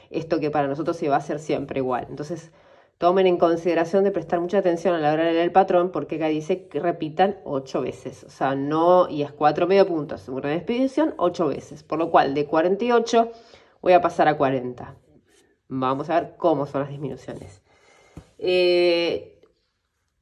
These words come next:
yo, ah, voy a mostrarles acá lo que es la disminución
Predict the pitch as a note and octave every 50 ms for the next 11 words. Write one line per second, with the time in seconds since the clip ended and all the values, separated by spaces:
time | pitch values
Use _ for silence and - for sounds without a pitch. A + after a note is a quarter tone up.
0 | _ _ - - - B3+ B3+ B3+ B3+ - - - - _ _ - F#3+ F3+ F#3 G#3+
1 | A#3 A#3 A3 G#3 G3 - - - F#3+ F#3+ G3+ G3+ G#3+ G3 G#3 - E3+ D#3+ D#3+ F3
2 | F3+ G3+ A3 - - - G#3+ G#3+ G3 - G#3+ G#3+ G#3+ A#3 G#3+ F#3+ G3+ - G3 G3
3 | F#3 F#3 F#3 F#3 - - A#3+ A3+ G#3+ A3+ A3